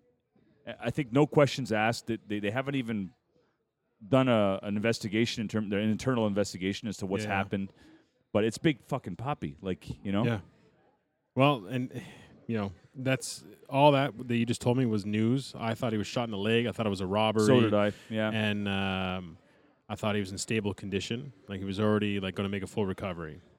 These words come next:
Speaker 2: So I
Speaker 1: He's
Speaker 2: thought, "Great."
Speaker 1: He must be stable enough to fly, but he's in
Speaker 2: Yep.
Speaker 1: critical condition. It's, um, it's a situation where his kidneys have been damaged, or sorry, his liver has been damaged.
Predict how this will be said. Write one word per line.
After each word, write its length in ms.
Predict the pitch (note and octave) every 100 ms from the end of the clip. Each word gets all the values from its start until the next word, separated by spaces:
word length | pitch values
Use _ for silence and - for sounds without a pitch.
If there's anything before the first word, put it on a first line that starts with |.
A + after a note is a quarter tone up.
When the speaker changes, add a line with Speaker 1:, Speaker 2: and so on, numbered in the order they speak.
| _
Speaker 2:
So 100 | -
I 20 |
Speaker 1:
He's 80 | A2
Speaker 2:
thought, 140 | A2
"Great." 260 | G2 F#2+ F2 _ -
Speaker 1:
He 80 | D3
must 220 | E3 E3
be 80 | C#3+
stable 400 | - D#3 C#3 B2+
enough 220 | B2 A#2+
to 60 | A2+
fly, 420 | - A2+ B2 G3+
but 200 | D3 G#2+
he's 220 | A#2 G#2
in 60 | A#2+
Speaker 2:
Yep. 100 | C#3+
Speaker 1:
critical 320 | C#3+ B2 A2+
condition. 460 | A2 F#2+ E2+ - C#2+
It's, 260 | - G2+ -
um, 340 | A2 G2 F#2 F#2+
it's 140 | A2
a 40 | G#2+
situation 640 | C3 - A2+ A2+ - G#2+
where 260 | G2 F#2+ F2+ _ - -
his 120 | A2
kidneys 300 | - C#3 C3 A#2
have 100 | G#2
been 100 | G2
damaged, 420 | F#2+ G#2 B2 -
or 160 | B2
sorry, 240 | A2 C#3 G#2
his 140 | F2
liver 220 | G#2+ C#3
has 100 | B2+
been 160 | F#2 F#2+
damaged. 400 | F2 F2 F#2+ -